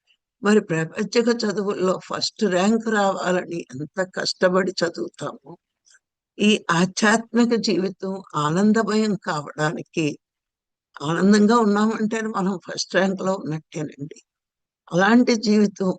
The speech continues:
ఆనందకరమైన జీవితం జీవించడానికి కావలసిన సాధన, మనమెవరో తెలుసుకోవడానికి కావలసిన సాధన సద్గురువు ద్వారా మనం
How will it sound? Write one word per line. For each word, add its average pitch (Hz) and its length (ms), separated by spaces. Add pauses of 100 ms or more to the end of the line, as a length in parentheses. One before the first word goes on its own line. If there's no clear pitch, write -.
(100)
ఆనందకరమైన 190 960 (120)
జీవితం 165 460 (680)
జీవించడానికి 175 1000 (120)
కావలసిన 156 640 (140)
సాధన, 175 560 (680)
మనమెవరో 196 800 (160)
తెలుసుకోవడానికి 180 1120
కావలసిన 143 580 (160)
సాధన 175 580 (640)
సద్గురువు 202 640
ద్వారా 190 400
మనం 151 280